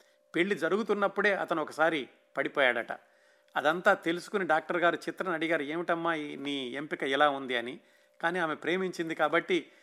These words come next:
"నేను ఎలాగైనా సరే ఇతనితోనే వెళతానంది." వివాహం అయిపోయాక అత్తగా-, అత్తవారింటికి వెళ్ళింది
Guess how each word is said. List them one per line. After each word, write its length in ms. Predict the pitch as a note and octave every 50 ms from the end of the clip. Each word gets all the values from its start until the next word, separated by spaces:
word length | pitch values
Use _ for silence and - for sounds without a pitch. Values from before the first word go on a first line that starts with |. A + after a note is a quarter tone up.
| _ _ _ _
"నేను 160 | - C#3+ C#3+ C3+
ఎలాగైనా 460 | C3 C3 D3+ D#3+ D#3 D#3+ D#3 D#3 D3
సరే 200 | B2+ C#3+ D3+ D3
ఇతనితోనే 480 | C3 C3 D#3+ D#3+ D3+ - D3+ D3+ D3+
వెళతానంది." 580 | C#3 B2+ B2+ - - C#3+ C#3 C3+ C3 C3 C3 D3
వివాహం 380 | C3 B2 B2+ C3+ D3 B2 C3+ C#3
అయిపోయాక 480 | C3 C3 A#2+ - B2+ C3 C3 - - D#3 - - - - _ _ _ _ -
అత్తగా-, 280 | - - D3+ C#3 D3+
అత్తవారింటికి 800 | D#3+ D#3+ - - D#3 D3 D3 C3+ C3 B2+ B2 - - E3 - - - _ -
వెళ్ళింది 520 | A#2+ C3 C3+ C3+ B2+ C3 C3 D#3 D#3 -